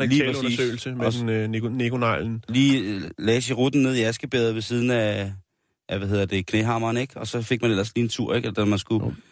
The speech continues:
Speaker 1: altså, der var,
Speaker 2: Ja.
Speaker 1: øh, der er ikke noget tilbage nu. Altså, det er jo, øh, det er jo nogle af de mennesker, der er aller, aller, aller, aller,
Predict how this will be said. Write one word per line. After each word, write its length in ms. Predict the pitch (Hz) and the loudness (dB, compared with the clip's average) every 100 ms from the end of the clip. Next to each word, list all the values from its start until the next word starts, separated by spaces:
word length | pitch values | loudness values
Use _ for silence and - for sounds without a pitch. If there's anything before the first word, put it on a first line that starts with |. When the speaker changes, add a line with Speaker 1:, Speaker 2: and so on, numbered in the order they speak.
| _ | _
Speaker 1:
altså, 140 | 104 110 | 0 2
der 120 | 139 | 2
var, 160 | 135 - - - 117 - - - - _ _ _ - | 2 -2 -10 -12 -12 -12 -16 -16 -20 _ _ _ -6
Speaker 2:
Ja. 160 | 87 101 | -2 0
Speaker 1:
øh, 80 | 107 110 | 0 0
der 60 | - | 2
er 40 | |
ikke 140 | 143 175 | 2 2
noget 120 | 190 | -2
tilbage 320 | 175 165 202 | 0 -2 0
nu. 180 | 202 185 _ - | -4 -6 _ -4
Altså, 240 | 127 131 | -2 -2
det 200 | 120 147 | 0 0
er 40 | 139 | 2
jo, 280 | 131 123 117 | 2 0 0
øh, 380 | 113 113 107 | 0 -2 -4
det 180 | 107 - | -6 -4
er 40 | 135 | -2
jo 40 | |
nogle 160 | 156 185 | 0 -2
af 20 | |
de 60 | |
mennesker, 260 | 151 156 170 | -2 -2 -2
der 80 | 143 | -4
er 60 | - | 0
aller, 200 | 170 - | 0 0
aller, 220 | 147 147 - | -2 -2 -4
aller, 160 | 160 - - | -4 -4 -4
aller, 140 | 156 | -4